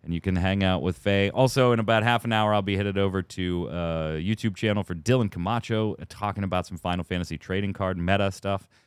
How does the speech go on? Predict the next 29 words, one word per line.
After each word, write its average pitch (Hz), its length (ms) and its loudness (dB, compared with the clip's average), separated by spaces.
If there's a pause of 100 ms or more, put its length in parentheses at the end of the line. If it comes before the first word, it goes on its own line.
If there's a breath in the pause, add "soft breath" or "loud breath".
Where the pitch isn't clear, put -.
in 90 100 -6
the 85 60 -4
competitive 95 480 -4
season 92 280 -4
right 90 180 -2
now. 92 160 0
So - 120 -8
if - 40 -18
you 78 60 -8
wanna 80 120 -4
come 80 220 -4
hang 87 220 -2
out 85 240 -4
there, 139 280 4 (480 soft breath)
we'll 165 160 12
be 233 120 2
back, 208 260 6
of 170 120 2
course, 170 220 6
next 151 340 4
Thursday. 143 640 4 (200)
Until 135 320 2
then, 151 200 4
Flynn, 156 260 2
where 127 140 4
can 139 120 0
everybody 135 260 2
find 143 300 4
you? 147 200 4